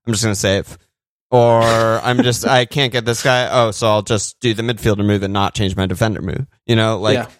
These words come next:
Speaker 1: it,
Speaker 2: Yep.
Speaker 1: it just never even comes into play when you don't
Speaker 2: Yeah.
Speaker 1: overanalyze and overthink
Speaker 2: Yeah.
Speaker 1: it.
Speaker 2: Yeah.
Speaker 1: And then you
Speaker 2: Yep.
Speaker 1: don't, and then you end up with more free transfers to use on more impactful positions,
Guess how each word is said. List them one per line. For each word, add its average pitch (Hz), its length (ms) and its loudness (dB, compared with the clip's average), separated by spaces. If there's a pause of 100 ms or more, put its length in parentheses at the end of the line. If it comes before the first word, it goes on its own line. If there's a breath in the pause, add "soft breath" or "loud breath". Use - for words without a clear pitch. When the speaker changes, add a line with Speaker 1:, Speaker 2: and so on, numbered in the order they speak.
(120)
Speaker 1:
it, 135 80 2
Speaker 2:
Yep. 170 120 2
Speaker 1:
it 143 220 0
just 156 220 0
never 143 340 -2
even 131 240 -4
comes 113 280 -4
into 120 180 -4
play 123 360 0
when 107 200 -2
you 101 100 -4
don't 101 260 -2
Speaker 2:
Yeah. 123 220 -2 (100)
Speaker 1:
overanalyze 110 800 0
and 107 100 -2
overthink 127 480 -2
Speaker 2:
Yeah. 87 120 -2
Speaker 1:
it. - 120 -10
Speaker 2:
Yeah. 131 320 -4
Speaker 1:
And 131 160 0
then 131 120 -2
you 135 60 0
Speaker 2:
Yep. 131 120 -4
Speaker 1:
don't, 123 260 0
and 123 300 -4
then 120 80 -2
you 120 100 -2
end 117 140 -2
up 117 160 -2
with 104 220 -4
more 110 500 0
free 151 260 -2
transfers 107 520 -2
to 107 80 0
use 107 260 2
on 101 240 -4
more 107 240 2
impactful 110 580 -4
positions, 101 640 -6